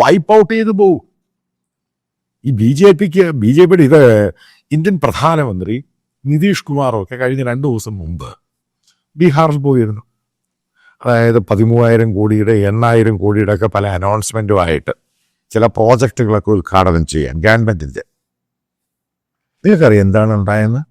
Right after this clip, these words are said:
അവിടെ ഇരിക്കാൻ ആളില്ല കേൾക്കാൻ. എന്നിട്ട്, കാരണം ബീഹാർ ഭരിക്കുന്ന നിതീഷാണ്, ബി ജെ പിയുടെ അലയൻസ് പാർട്ണറാണ്. എന്നിട്ട് അംഗൻവാടിയിലും സ്കൂളുകളിലും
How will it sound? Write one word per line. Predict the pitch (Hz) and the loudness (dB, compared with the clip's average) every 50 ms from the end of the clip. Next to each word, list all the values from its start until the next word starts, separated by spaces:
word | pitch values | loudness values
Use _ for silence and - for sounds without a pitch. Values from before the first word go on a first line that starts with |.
| _ _ _ _ _ _ _ _ _ _ _ _ _ _ _ _ _ _ _ _ _ _ - - | _ _ _ _ _ _ _ _ _ _ _ _ _ _ _ _ _ _ _ _ _ _ -12 -8
അവിടെ | 117 117 139 151 165 | -6 -4 -2 0 0
ഇരിക്കാൻ | 123 117 104 143 - _ - 175 175 165 160 147 135 135 | 0 0 -2 -2 -6 _ -2 0 0 0 0 -2 -4 -4
ആളില്ല | 135 139 151 135 104 92 87 78 69 - | -4 -4 -2 -2 -2 -2 -2 -4 -4 -4
കേൾക്കാൻ. | 78 76 73 - - - - _ _ _ _ _ _ _ _ _ _ _ _ _ _ _ _ _ _ _ - | -4 -6 -6 -6 -10 -16 -16 _ _ _ _ _ _ _ _ _ _ _ _ _ _ _ _ _ _ _ 0
എന്നിട്ട്, | 120 123 139 170 190 180 131 - 156 160 143 | 2 4 6 6 4 4 2 0 -2 0 2
കാരണം | 151 143 147 160 156 | 0 0 2 0 2
ബീഹാർ | 131 143 165 147 156 175 180 180 | 4 4 4 6 4 4 4 4
ഭരിക്കുന്ന | 139 156 151 156 143 160 160 165 | 2 2 2 2 0 0 0 0
നിതീഷാണ്, | 170 156 156 147 175 175 151 - 147 147 147 | 0 0 2 2 2 0 0 -2 -4 -4 -2
ബി | 139 135 139 | 0 0 0
ജെ | 143 143 156 | 2 2 0
പിയുടെ | 147 143 151 156 | 0 0 -2 -2
അലയൻസ് | 147 147 160 170 165 151 - - | 0 -2 -2 -4 -4 -6 -6 -4
പാർട്ണറാണ്. | 170 165 165 156 156 156 143 131 131 123 _ _ _ _ _ _ _ _ _ _ _ _ _ _ _ _ _ _ _ _ _ - | -2 -2 -2 -2 -4 -4 -4 -4 -6 -6 _ _ _ _ _ _ _ _ _ _ _ _ _ _ _ _ _ _ _ _ _ -2
എന്നിട്ട് | 123 135 151 165 170 127 - | 0 0 2 0 0 0 2
അംഗൻവാടിയിലും | 139 117 113 135 156 175 175 165 151 143 135 135 139 135 131 135 135 151 151 135 - | 2 2 2 4 4 4 4 2 2 2 0 0 0 0 0 0 -2 -2 -6 -6 -10
സ്കൂളുകളിലും | _ - 113 123 147 160 160 143 135 131 131 127 127 143 147 | _ -8 -4 0 2 4 4 4 2 2 2 0 0 -2 -8